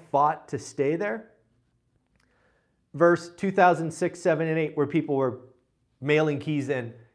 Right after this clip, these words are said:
because it was better for them. So at the end of the day, I think that is the biggest mistake crash sisters and crash bros are making. They think you, the family unit, don't understand basic math. Remember, folks, we got two treats for you today.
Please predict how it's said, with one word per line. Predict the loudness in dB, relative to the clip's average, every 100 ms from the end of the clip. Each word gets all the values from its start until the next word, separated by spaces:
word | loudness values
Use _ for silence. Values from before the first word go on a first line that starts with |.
| _
because | -8 -6 -4
it | -6
was | -6 -10
better | -10 -10 -8 -10
for | -14
them. | -20 -8
So | 2 2
at | 2 2
the | 4
end | 4
of | 4
the | 6
day, | 4 4 -2 -14 -6
I | -2
think | 0 2
that | 2 2
is | 0
the | 0 -2
biggest | 2 4 4 0
mistake | -4 -2 0 0 0 -12 _
crash | 4 6 6 2 -14
sisters | -6 -4 -2 0 0
and | -2
crash | 2 2 2
bros | 0 2 2
are | 0
making. | -2 -2 -6 -10 -16 _ 0
They | 0
think | 2 0 0 -6
you, | -6 0 0 0 -4 -14 _
the | -6
family | 0 0 0 0
unit, | 0 0 -2 -6 -4
don't | -2 -2 -4
understand | -4 -4 -6 -6 -6 -6 -6 -8 -16 -6
basic | -4 -4 -6 -8 -10
math. | -6 -4 -6 -10 -20 _ _ _ _
Remember, | 4 6 6
folks, | 6 6 6
we | 2
got | 6 6 4
two | 0 2 2
treats | -2 0 0 -2
for | -4
you | -4 0
today. | 2 2 2 -2